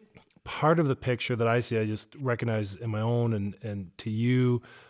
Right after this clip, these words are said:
uh, Drew and Chris, hypothetically to you, you know, for future kids,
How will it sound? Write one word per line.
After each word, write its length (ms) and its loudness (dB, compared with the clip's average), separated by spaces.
uh, 400 -2
Drew 380 2
and 120 0
Chris, 360 -2
hypothetically 800 -2
to 140 -6
you, 580 2
you 140 -4
know, 200 -2
for 180 -10
future 400 -2
kids, 400 -8